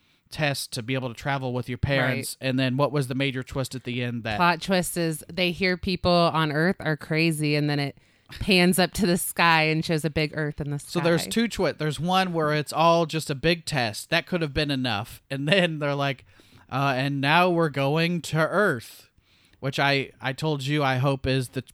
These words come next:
Speaker 1: plot twist of everything we watch from here on out. Goosebumps or not. Just could be
Speaker 2: <laughs>
Speaker 1: Seinfeld.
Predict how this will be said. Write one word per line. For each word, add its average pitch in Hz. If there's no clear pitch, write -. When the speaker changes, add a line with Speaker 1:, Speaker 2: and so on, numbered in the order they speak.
Speaker 1:
plot 139
twist 139
of 127
everything 131
we 131
watch 123
from 123
here 131
on 113
out. 113
Goosebumps 151
or 131
not. 127
Just 262
could 254
be 156
Speaker 2:
<laughs> -
Speaker 1:
Seinfeld. 131